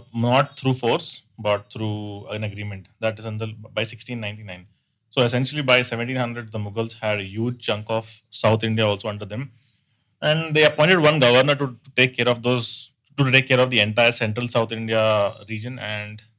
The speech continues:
that governor eventually is what we call the Nizam. The fir-, the Nizams, uh, were essentially Mughal appointed governors. The first Nizam's father and grandfather, in fact, were part of Aurangzeb's armies that came down to destroy Hyderabad.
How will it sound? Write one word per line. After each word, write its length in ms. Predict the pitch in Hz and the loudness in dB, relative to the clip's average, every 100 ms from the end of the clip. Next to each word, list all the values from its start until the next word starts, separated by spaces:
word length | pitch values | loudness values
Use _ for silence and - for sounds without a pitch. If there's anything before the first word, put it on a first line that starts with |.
| - | -4
that 200 | 120 123 | -2 0
governor 440 | 113 113 113 123 | 2 2 0 -4
eventually 640 | 117 104 110 110 110 113 107 | -6 -10 -14 -14 -14 -14 -14
is 100 | 95 | -14
what 240 | 101 98 | -14 -14
we 100 | 104 | -14
call 240 | 104 101 | -6 -6
the 60 | 101 | -6
Nizam. 380 | 98 92 101 110 _ _ _ _ _ _ | -14 -14 -14 -14 _ _ _ _ _ _
The 80 | 127 | 0
fir-, 280 | 147 170 139 | 4 4 6
the 80 | |
Nizams, 680 | 135 123 147 165 185 - - - _ _ _ _ | 6 6 6 4 2 -2 -6 -10 _ _ _ _
uh, 560 | 107 110 110 107 107 107 | 0 2 4 4 2 2
were 120 | 117 | 0
essentially 840 | 107 110 127 127 131 135 131 127 _ - | 0 -2 -4 -6 -6 -6 -6 -10 _ -8
Mughal 320 | 117 120 127 | -2 0 0
appointed 460 | 113 113 113 120 107 | -2 -4 -4 -6 -8
governors. 440 | 98 101 120 120 _ _ _ | -8 -8 -10 -14 _ _ _
The 60 | 104 | -4
first 280 | 113 127 127 | 2 2 2
Nizam's 340 | 127 127 131 | 2 2 0
father 340 | - 113 123 | 0 0 0
and 160 | 123 123 | -4 -4
grandfather, 480 | 110 107 120 117 110 | -4 -4 -2 -4 -4
in 120 | 110 | -8
fact, 320 | 110 110 110 | -6 -6 -8
were 340 | 101 101 101 101 - | -8 -4 -2 -4 -4
part 240 | 104 107 | -4 -4
of 200 | 117 - _ | -8 -10 _
Aurangzeb's 500 | 113 110 110 110 104 | -2 -2 -6 -8 -6
armies 380 | 101 104 117 117 | -4 -4 -4 -8
that 180 | 110 - | -10 -10
came 220 | 110 107 | -12 -8
down 220 | 110 110 | -8 -8
to 80 | 107 | -10
destroy 380 | 101 - 110 107 | -12 -8 -6 -6
Hyderabad. 440 | 98 95 95 104 | -8 -12 -10 -10